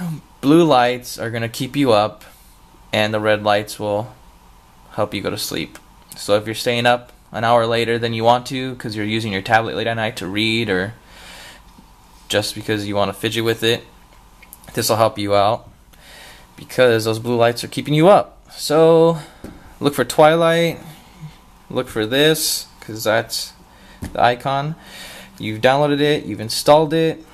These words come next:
Let's open it up and we'll run through some of the options.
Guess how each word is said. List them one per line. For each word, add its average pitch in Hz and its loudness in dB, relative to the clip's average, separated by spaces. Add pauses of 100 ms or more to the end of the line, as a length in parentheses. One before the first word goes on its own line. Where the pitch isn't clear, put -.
(560)
Let's - -6
open 143 -2
it 120 -2
up 139 4 (300)
and 117 -6
we'll 110 -2
run 120 -2
through 113 -4
some - -8
of 120 -10
the 120 -2
options. 98 -2